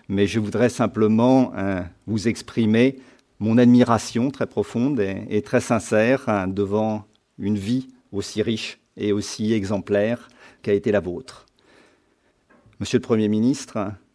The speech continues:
je voudrais aussi vous remercier très profondément, d'abord d'avoir bien voulu faire la préface de cet ouvrage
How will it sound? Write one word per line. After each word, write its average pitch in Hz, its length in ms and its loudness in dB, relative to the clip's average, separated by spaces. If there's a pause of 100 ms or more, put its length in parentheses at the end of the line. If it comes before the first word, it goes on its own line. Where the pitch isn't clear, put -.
(280)
je 101 160 -8
voudrais 98 300 0
aussi 107 420 -2
vous 98 160 -4
remercier 113 760 2
très 117 200 -2
profondément, 104 640 -2 (840)
d'abord 120 400 0
d'avoir 110 340 2
bien 110 160 -2
voulu 110 560 4
faire 101 220 -4
la 98 80 0
préface - 600 -6 (420)
de 95 160 -6
cet - 220 -6
ouvrage 107 480 -2